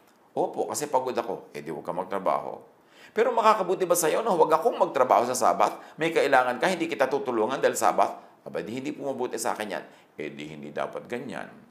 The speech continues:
ang application ng law. Because the Sabbath was made for man,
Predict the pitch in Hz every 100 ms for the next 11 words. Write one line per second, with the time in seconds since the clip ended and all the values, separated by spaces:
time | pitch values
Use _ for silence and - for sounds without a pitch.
0 | _ 92 - - 92 - 65 - 65 80
1 | 90 90 87 - - - - 135 135 117
2 | 120 - - - - _ - - 65 67
3 | - 76 76 90 - - 180 - 60 -